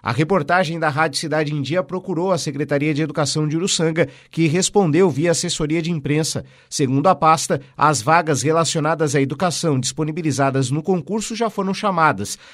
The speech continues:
A secretaria lembra que o concurso ainda não está encerrado, pois há vagas para serem chamadas nas secretarias de Infraestrutura e Saúde em razão de alguns profissionais que saíram.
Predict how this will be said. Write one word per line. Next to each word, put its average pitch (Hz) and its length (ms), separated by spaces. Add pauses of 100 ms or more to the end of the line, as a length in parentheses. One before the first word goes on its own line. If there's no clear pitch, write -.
(120)
A 127 140
secretaria 175 640
lembra 156 400
que 143 100
o 151 60
concurso 165 500
ainda 156 220
não 160 160
está 165 240
encerrado, 151 600 (200)
pois 160 240
há 196 100
vagas 156 400
para 139 240
serem 151 260
chamadas 170 600
nas 135 160
secretarias 139 560
de 104 80
Infraestrutura 139 640
e 143 60
Saúde 156 440 (220)
em 151 160
razão 165 380
de 165 80
alguns 156 340
profissionais 165 580
que 165 120
saíram. 87 560